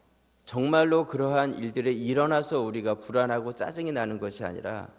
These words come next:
우리 스스로 그것을 찾아서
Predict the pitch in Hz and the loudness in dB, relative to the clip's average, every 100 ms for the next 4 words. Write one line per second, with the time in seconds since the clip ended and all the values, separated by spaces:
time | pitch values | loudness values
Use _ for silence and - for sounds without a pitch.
0 | _ _ _ _ _ _ 120 139 151 - | _ _ _ _ _ _ -6 -4 -4 -6
1 | 185 190 185 - 131 127 127 143 185 196 | -6 -4 -4 -4 -2 -2 -2 -2 -2 -8
2 | - _ _ _ _ _ - - 214 196 | -20 _ _ _ _ _ -12 -8 -2 -2
3 | 190 180 | 0 -2